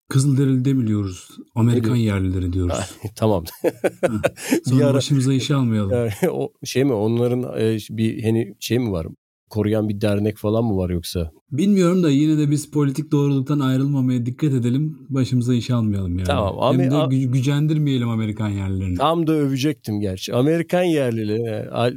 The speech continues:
Speaker 2: <laughs> ya Alberta bölgesindeki Kanada yerlileri desem olur mu? Öyle oluyor.
Speaker 1: Olur. Çünkü o, oranın yerlileri onlar abi. O toprakların sahipleri onlar. Onlara yerliler demekten daha doğal ne olabilir yani?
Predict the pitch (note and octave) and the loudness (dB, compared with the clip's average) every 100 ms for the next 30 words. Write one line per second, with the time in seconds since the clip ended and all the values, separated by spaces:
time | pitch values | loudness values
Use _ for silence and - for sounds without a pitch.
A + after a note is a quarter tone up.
0 | B2 - F3+ D#3+ C3+ C#3 C3 E3+ D#3+ D3 | -4 0 0 2 2 0 2 0 0 -2
1 | B2 B2 A#2 A#2+ - G#2+ G2 - C#3+ D3+ | 0 0 0 -2 -4 -4 -6 -4 -6 -6
2 | _ - B2+ D#3+ F#3+ F3 D3+ B2+ A#2+ B2 | _ -8 0 2 2 2 2 2 0 0
3 | B2 B2 A#2 B2 A#2 A2 A2+ E3+ C#3 B2+ | 0 -2 -2 -2 -2 -2 -2 -4 -2 0
4 | A#2 G#2+ B2 - _ _ C3+ A#2+ A2 G#2 | 0 -2 -4 -8 _ _ 0 2 2 -2
5 | D3 C#3+ E3+ D#3+ D#3+ D#3+ F3 F3+ F3 E3 | -2 0 2 2 2 2 2 2 2 2
6 | F3 F3+ F#3 F#3 G#3 F3+ F3+ C3+ B2+ D3 | 0 0 0 0 0 -2 0 0 0 -2
7 | D3+ C#3 D#3 D3+ - C#3+ C#3 C#3 E3+ F3 | -2 -4 0 -2 0 -2 -2 -2 -2 0
8 | E3+ B2 A#2+ B2+ C3 C3 B2+ C3 C3+ B2+ | 0 0 2 2 2 2 2 0 0 0
9 | B2 A#2+ B2+ B2 B2 B2 B2 B2+ E3 F3+ | -2 0 0 0 0 0 0 0 -2 0
10 | C3+ G#2+ G2+ G2+ F#2 | 0 0 -2 -4 -4